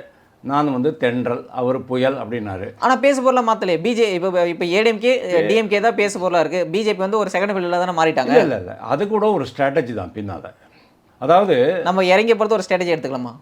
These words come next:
Speaker 1: ஆ, இது ஸ்ட்ராட்டஜி தான் சார். என்ன சார் நீங்க பேசுறீங்க? நாங்க வந்து செகண்ட் ஃபிடில், நாங்க வந்து சின்ன கட்சி.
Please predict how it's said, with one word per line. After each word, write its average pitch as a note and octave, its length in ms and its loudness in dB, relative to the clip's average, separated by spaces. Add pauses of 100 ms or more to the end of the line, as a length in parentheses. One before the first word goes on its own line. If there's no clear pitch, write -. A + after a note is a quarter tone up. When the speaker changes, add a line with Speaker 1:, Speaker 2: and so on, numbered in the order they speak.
(120)
Speaker 1:
ஆ, D#3 140 -8 (300)
இது F#3+ 220 2
ஸ்ட்ராட்டஜி C4+ 520 4
தான் E4+ 220 6
சார். F#3 340 4
என்ன G#3 300 -4
சார் D4 200 2
நீங்க A3 180 0
பேசுறீங்க? D#3+ 500 -2
நாங்க G3 320 2
வந்து G#3+ 320 2
செகண்ட் B3 320 2
ஃபிடில், F3 220 4
நாங்க E3+ 280 0
வந்து F#3+ 200 -2
சின்ன F#3+ 240 -2
கட்சி. A#2 440 -6